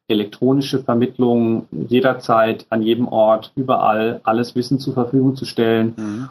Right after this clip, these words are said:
Speaker 1: Und das muss man auch anbieten.
Speaker 2: Mhm.
Speaker 1: Aber im Moment ist es so, wie Sie sagen, der Anteil an Print ist noch sehr, sehr überwiegend.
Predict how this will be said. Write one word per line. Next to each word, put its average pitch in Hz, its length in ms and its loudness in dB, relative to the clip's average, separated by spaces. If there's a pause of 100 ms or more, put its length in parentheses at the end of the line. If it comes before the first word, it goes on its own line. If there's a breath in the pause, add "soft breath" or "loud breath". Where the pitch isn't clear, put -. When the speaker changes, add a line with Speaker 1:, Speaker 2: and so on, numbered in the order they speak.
Speaker 1:
Und 113 200 2
das 117 180 0
muss 135 200 2
man 131 140 2
auch - 140 -2
anbieten. 127 640 0 (200)
Speaker 2:
Mhm. 113 220 -6
Speaker 1:
Aber 113 580 0
im 113 80 -4
Moment 110 340 2
ist 117 120 -2
es 117 160 -4
so, 113 180 2
wie 113 80 0
Sie 110 160 0
sagen, 107 1000 -2
der 107 220 0
Anteil 117 360 2
an 107 180 -2
Print 127 360 2
ist 127 280 -4
noch 110 400 -2
sehr, 113 300 0
sehr 98 380 0 (440)
überwiegend. 104 600 0